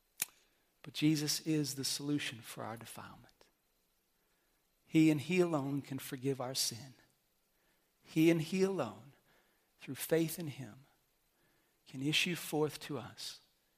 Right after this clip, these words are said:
his righteousness. Y-,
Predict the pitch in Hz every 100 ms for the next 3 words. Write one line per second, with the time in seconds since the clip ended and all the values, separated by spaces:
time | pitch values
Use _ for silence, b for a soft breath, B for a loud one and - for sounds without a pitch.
0 | _ _ - 139 - 110 101 - - -
1 | - - - _ _ _ _ _ _ _
2 | _ _ _ _ _ _ _ _ _ _
3 | b b b b -